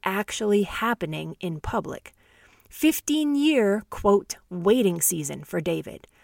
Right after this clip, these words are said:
Is king of Israel the only thing God had for David? Was that David's only identity the Lord had for him?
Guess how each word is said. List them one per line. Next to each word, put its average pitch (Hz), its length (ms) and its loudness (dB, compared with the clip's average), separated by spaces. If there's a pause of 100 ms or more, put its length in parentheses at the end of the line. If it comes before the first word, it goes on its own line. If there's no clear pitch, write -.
(320)
Is 220 280 6
king 294 260 0
of 277 140 0
Israel 233 320 4
the 202 260 2
only 208 460 2
thing 190 340 0
God 175 280 -6
had 156 220 -6
for 180 120 -8
David? 165 380 -10 (360)
Was 220 240 10
that 214 300 0
David's 277 400 2 (100)
only 240 400 4
identity 220 560 2
the 208 120 0
Lord 202 200 2
had 165 260 2
for 262 120 -4
him? 330 180 -2